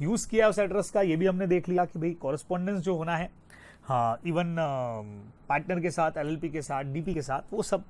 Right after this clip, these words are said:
इसी एड्रेस के ऊपर होगा, ये आप लोग ध्यान रखेंगे। खत्म थर्टीन नंबर ऑफिस से रिलेटेड।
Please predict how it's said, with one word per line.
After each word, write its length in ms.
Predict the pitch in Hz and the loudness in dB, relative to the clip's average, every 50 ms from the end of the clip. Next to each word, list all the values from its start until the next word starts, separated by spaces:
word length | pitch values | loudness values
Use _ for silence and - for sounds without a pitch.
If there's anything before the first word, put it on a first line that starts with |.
| - - - | -18 -14 -12
इसी 180 | 160 - - 214 | -8 -6 -4 -4
एड्रेस 400 | - 147 135 135 147 139 - - | -4 -4 -4 -4 -4 -6 -6 -8
के 100 | - 143 | -10 -8
ऊपर 160 | 127 143 127 | -8 -8 -8
होगा, 280 | 117 123 127 131 - - - - - - | -6 -4 -4 -6 -6 -8 -14 -20 -16 -8
ये 60 | 196 | -6
आप 160 | - - - 147 | -6 -6 -6 -8
लोग 100 | 165 170 | -10 -6
ध्यान 240 | - 135 127 117 | -4 -4 -4 -2
रखेंगे। 300 | 104 104 - - 120 120 | -4 -8 -10 -12 -16 -16
खत्म 280 | 113 - - 170 190 202 - - - - - - - - | -8 -4 -2 0 0 -2 -2 -6 -20 -20 -20 -20 -6 -4
थर्टीन 220 | 170 160 160 190 175 | -2 -2 0 -2 -2
नंबर 280 | 190 180 175 196 196 - - - - - | -2 -2 0 -2 -2 -2 -6 -8 4 4
ऑफिस 240 | 208 - - 185 - | 4 4 4 -2 -4
से 140 | - 160 | -4 -4
रिलेटेड। 280 | 123 117 107 104 101 90 | -4 -2 -2 -4 -6 -6